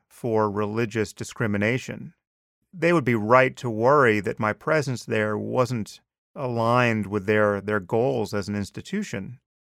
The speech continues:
Again, now, now we're just in the territory of ignorance here, 'cause I, I think maybe there is some kind of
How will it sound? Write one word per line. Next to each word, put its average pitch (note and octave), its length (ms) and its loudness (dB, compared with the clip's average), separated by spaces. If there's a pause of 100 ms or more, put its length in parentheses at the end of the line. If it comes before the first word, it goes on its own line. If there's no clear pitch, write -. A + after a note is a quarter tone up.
(220)
Again, A#2+ 320 -6
now, A2 160 -2
now A2 200 -2
we're G#2+ 100 -2
just G2 180 -8
in G#2+ 60 -6
the G2+ 80 -4
territory A2 420 -2
of G2 80 -6
ignorance G#2 380 -4
here, G#2+ 120 -4
'cause F#2+ 120 -8
I, G#2+ 120 -2
I - 40 -4
think A2 220 -10
maybe G#2 480 -2 (260)
there A#2 140 0
is A2 120 -2
some A#2 200 -2
kind G#2+ 300 -2
of F#2+ 260 -4